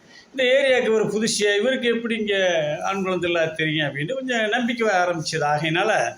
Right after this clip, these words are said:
வாஸ்து என்பது உண்மை. வீடு மனையை வந்துட்டு தவறா கட்டினா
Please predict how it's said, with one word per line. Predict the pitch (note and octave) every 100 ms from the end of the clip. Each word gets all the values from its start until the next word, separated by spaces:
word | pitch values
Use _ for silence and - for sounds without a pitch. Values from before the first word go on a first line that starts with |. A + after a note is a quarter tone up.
| - - - C3+
வாஸ்து | D3 F#3+ G#3+ - C#4
என்பது | C4 A#3+ A#3+ F#3+
உண்மை. | G3+ A3+ G#3+ - - - - -
வீடு | F#3+ B3+ B3
மனையை | A#3 A#3 A#3 A3+ A3+
வந்துட்டு | G#3+ G#3+ A3 B3+ B3+
தவறா | - G3+ A3 A3+
கட்டினா | A3+ G#3+ C4